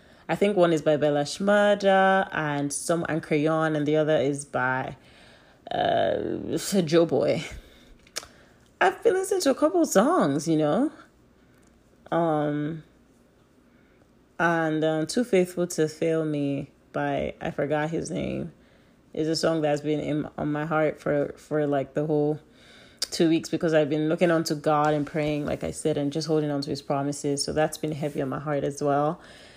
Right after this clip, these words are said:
So if you want to listen to that, then definitely. Chandler Moore got married. That's the guy who, like, I think headed that song called Jireh by, uh, Maverick City Music. And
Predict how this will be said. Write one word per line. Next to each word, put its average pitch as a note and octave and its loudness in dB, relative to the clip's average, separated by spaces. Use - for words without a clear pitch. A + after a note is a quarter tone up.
So A3 10
if A3+ 8
you B3 8
want C#4+ 8
to G#3 4
listen F#3+ 6
to E3+ 6
that, D#3+ 6
then D#3 2
definitely. D#3 0
Chandler G3 4
Moore G3+ 6
got F#3+ 4
married. E3 2
That's - 2
the D3+ -2
guy D3+ 6
who, D3+ 2
like, C#3+ 0
I D3 0
think D#3+ -4
headed D3+ 0
that C#3+ -4
song D3 -2
called C#3+ -4
Jireh C#3+ -2
by, C#3+ -2
uh, D3 -4
Maverick C#3+ -4
City D#3+ -4
Music. D#3 -2
And D3 0